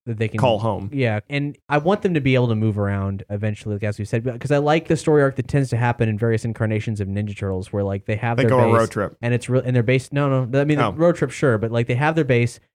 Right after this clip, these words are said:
Speaker 1: and their base is really cool, and then eventually they have to leave that home, just, like, and then, and then come up with another base that's even cooler, and so on, and then maybe go back to their old base when
Speaker 2: And then
Speaker 1: things have
Speaker 2: somehow
Speaker 1: died
Speaker 2: wind up
Speaker 1: down.
Speaker 2: in upstate New York.
Speaker 1: They have different locations.
Speaker 2: Mm-hmm.
Speaker 1: Like, when in, in Ninja Turtles two, the film,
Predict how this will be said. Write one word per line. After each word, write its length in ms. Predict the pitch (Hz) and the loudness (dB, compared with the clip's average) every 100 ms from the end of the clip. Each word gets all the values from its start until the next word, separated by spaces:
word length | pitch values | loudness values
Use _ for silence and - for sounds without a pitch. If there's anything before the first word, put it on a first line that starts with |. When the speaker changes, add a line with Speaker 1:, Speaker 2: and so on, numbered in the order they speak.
| _ | _
Speaker 1:
and 80 | 120 | -2
their 60 | 123 | 2
base 240 | 131 135 | 2 0
is 120 | 123 | -2
really 200 | 127 135 | 0 0
cool, 460 | 135 - 110 104 104 _ _ | 0 0 2 2 -2 _ _
and 100 | 117 | 0
then 80 | 123 | 2
eventually 300 | 120 135 139 | 2 0 0
they 80 | 123 | 0
have 140 | 127 | 0
to 80 | 120 | -2
leave 240 | 113 120 | -2 0
that 160 | 110 104 | 0 -2
home, 400 | 113 101 98 101 _ _ | -2 -2 -4 -8 _ _
just, 260 | 123 120 - | -4 -4 -2
like, 240 | 110 101 - | -2 -2 -2
and 160 | 120 | 0
then, 140 | 113 113 | 0 -2
and 160 | 117 | -4
then 100 | 110 | -4
come 180 | 110 120 | -2 -2
up 120 | 110 | 0
with 100 | 110 | -2
another 240 | 110 107 101 | -2 -2 -2
base 240 | 104 104 | -4 -6
that's 160 | - 110 | -6 -6
even 200 | 101 98 | -6 -6
cooler, 440 | - 101 95 92 _ _ - | -2 -2 -2 -4 _ _ -8
and 160 | 104 101 | -8 -4
so 220 | 117 101 | -2 0
on, 220 | 95 98 | 0 -2
and 80 | 104 | -2
then 100 | 110 | 0
maybe 180 | 120 117 | 0 2
go 160 | 127 | 4
back 160 | 120 117 | 2 0
to 60 | |
their 160 | 117 107 | -2 0
old 220 | 110 107 | 2 2
base 320 | 104 101 - | 0 -2 -4
when 60 | 107 | -2
Speaker 2:
And 60 | 120 | 0
then 40 | |
Speaker 1:
things 100 | 113 | 0
have 100 | 123 | 0
Speaker 2:
somehow 100 | 123 | 0
Speaker 1:
died 40 | 117 | 2
Speaker 2:
wind 140 | 117 | 2
up 100 | 113 | 0
Speaker 1:
down. 80 | 110 | -2
Speaker 2:
in 40 | |
upstate 300 | 110 - 113 | -4 -4 -6
New 80 | 110 | -2
York. 320 | 104 104 - _ | -2 -2 -6 _
Speaker 1:
They 300 | 127 117 135 | -8 0 0
have 280 | 123 147 127 | 2 -2 0
different 300 | 127 127 117 | -2 -4 -4
locations. 640 | 104 - 107 98 87 80 | -4 -2 -4 -4 -8 -8
Speaker 2:
Mm-hmm. 100 | 123 | 0
Speaker 1:
Like, 160 | 135 139 | 2 2
when 340 | 143 131 123 | 0 0 0
in, 280 | 127 127 123 | 0 -2 -4
in 160 | 113 123 | -4 -2
Ninja 220 | 131 143 | -2 -2
Turtles 240 | - 127 - | -2 -4 -2
two, 240 | - 127 | 0 0
the 80 | 104 | -2
film, 500 | - 135 117 95 | -2 0 2 0